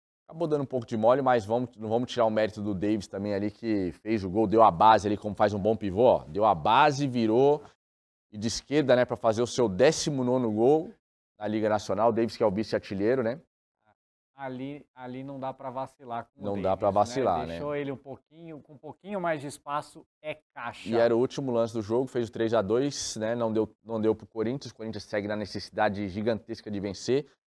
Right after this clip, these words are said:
Speaker 1: Tá em décimo sexto.
Speaker 2: Tá ali, ó.
Speaker 1: Tá ali.
Speaker 2: Tá no corte.
Speaker 1: É, pega o Brasília, né? Pega o Brasília no Parque São Jorge agora.
Speaker 2: Vamos pra aquele lance,
Speaker 1: Vamos.
Speaker 2: Paulinho? Vamos para a aula.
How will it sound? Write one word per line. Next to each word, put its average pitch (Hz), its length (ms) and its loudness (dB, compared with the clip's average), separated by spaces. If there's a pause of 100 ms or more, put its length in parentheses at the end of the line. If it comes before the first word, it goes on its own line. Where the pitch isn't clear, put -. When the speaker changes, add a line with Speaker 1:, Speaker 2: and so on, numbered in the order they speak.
Speaker 1:
Tá 127 120 -4
em 123 100 0
décimo 143 460 6
sexto. - 420 -2 (400)
Speaker 2:
Tá 123 120 -14
ali, 190 360 -4
ó. 104 220 -2
Speaker 1:
Tá 120 120 0
ali. 120 460 2 (340)
Speaker 2:
Tá 113 120 -14
no 156 120 -10
corte. 139 440 0 (240)
Speaker 1:
É, 104 180 0
pega 117 240 2
o 127 40 0
Brasília, 117 500 6
né? 98 160 -2
Pega 104 180 -6
o 107 40 -4
Brasília 113 280 4
no 120 80 -4
Parque 120 220 -2
São 120 160 -4
Jorge 117 240 2
agora. 87 340 -2 (320)
Speaker 2:
Vamos 240 380 -2
pra 165 160 -4
aquele 147 340 -10
lance, 156 380 -6
Speaker 1:
Vamos. 123 220 12
Speaker 2:
Paulinho? 82 240 -6
Vamos 190 360 -4
para 196 260 -2
a 165 60 2
aula. 127 560 0